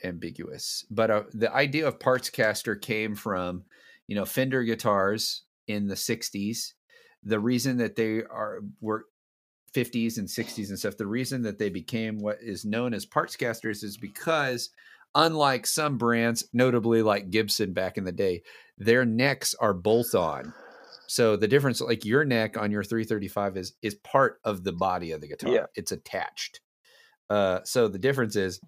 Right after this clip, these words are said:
Speaker 1: you can swap things around. It's like guitar Legos, basically.
Speaker 2: Is that the same
Speaker 1: Uh,
Speaker 2: with the Strats and the Tele, or is it just one or the other?
Speaker 1: So Strats and Teles are slightly different on the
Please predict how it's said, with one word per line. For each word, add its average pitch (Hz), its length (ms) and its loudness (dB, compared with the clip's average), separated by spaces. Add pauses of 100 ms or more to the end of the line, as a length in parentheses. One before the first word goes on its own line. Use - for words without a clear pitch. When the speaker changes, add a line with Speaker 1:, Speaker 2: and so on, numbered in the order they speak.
(500)
Speaker 1:
you 117 100 0
can 104 120 -4
swap - 380 0
things 98 220 -2
around. 82 540 -8
It's - 200 -6
like 98 340 -2 (100)
guitar 98 360 0
Legos, 82 560 -6
basically. - 540 -10 (220)
Speaker 2:
Is 104 80 -4
that 147 140 8
the 135 80 0
same 131 260 8
Speaker 1:
Uh, - 20 4
Speaker 2:
with 113 140 8
the 120 60 4
Strats 107 460 6
and 95 160 4
the 101 120 -4
Tele, 117 420 8
or 85 180 2
is 82 100 -2
it 82 100 -4
just 87 420 0
one 82 200 -6
or 76 80 -6
the 73 160 -6
other? 78 120 -8
Speaker 1:
So 143 400 6
Strats 156 480 4
and 151 120 -4
Teles 139 400 0
are 113 100 2
slightly 127 560 0
different 117 420 0
on 107 160 0
the 90 380 -4